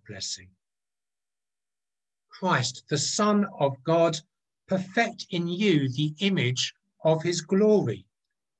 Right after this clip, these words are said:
and gladden your hearts with the good news of his kingdom. And the blessing of God Almighty, the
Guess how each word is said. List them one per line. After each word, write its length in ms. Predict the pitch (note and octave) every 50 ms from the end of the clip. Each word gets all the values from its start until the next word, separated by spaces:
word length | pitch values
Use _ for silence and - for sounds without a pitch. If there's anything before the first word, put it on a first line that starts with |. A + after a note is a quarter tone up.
| _ _ _ -
and 280 | E3+ F3 F#3 F#3 D#3+ -
gladden 520 | F3+ F3+ F#3+ G#3 A3 A3+ - F#3+ E3+ D#3+
your 260 | D#3 D3 C3+ C3 A#2+
hearts 600 | - - - B2+ A#2+ - - _ - - - - - _ -
with 180 | C#3 D3 D3+ D3+
the 100 | D#3+ D3
good 400 | C3 - - G3 F#3+ F#3+ F#3 D#3+
news 580 | D#3 D#3 D3+ C3+ A#2+ A2+ G#2 - - - - _ _ _ _ _ _ _ -
of 160 | C#3 C3 A#2+
his 160 | C3+ B2 A#2+
kingdom. 500 | - - - B2 A#2+ A2+ G#2+ G#2 G2 F#2+ _ _ _ _ _ _ _ _ _ _ _ _ _ _ _ _ _ _ _ _ _ _ _ _ -
And 100 | D3 C#3
the 140 | B2+ - D3+
blessing 580 | C3 - E3+ F3 F3 E3+ - - F#3 F3 F3 F3+ -
of 220 | C#3+ C3+ B2+ -
God 280 | - G3+ G3+ G3+ G3 - - _
Almighty, 680 | - E3+ E3 D#3+ D#3 D#3+ D#3+ D#3 D#3 D3+ - B2 A2 -
the 80 | -